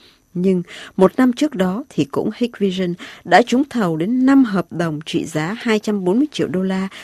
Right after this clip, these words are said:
với các cơ quan đặc trách về an ninh tại tỉnh Tân Cương. SunStime thì như đã biết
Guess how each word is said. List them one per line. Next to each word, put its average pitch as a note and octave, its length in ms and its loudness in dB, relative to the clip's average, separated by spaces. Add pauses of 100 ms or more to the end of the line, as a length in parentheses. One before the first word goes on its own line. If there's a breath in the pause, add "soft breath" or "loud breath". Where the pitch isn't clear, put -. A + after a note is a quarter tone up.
(160 loud breath)
với E3+ 260 2
các A3 160 -4
cơ F#3+ 220 2
quan F#3+ 340 0
đặc D#3 260 -4
trách A#3+ 180 -4 (240 loud breath)
về D#3 280 -2
an F#3 280 -4
ninh F#3 160 0 (300 loud breath)
tại E3 240 -2 (140)
tỉnh D3 160 0 (140)
Tân E3 180 0
Cương. E3+ 300 0 (420)
SunStime F3+ 800 0
thì D#3+ 160 -2
như E3+ 180 -4
đã - 180 -2
biết A#3+ 180 4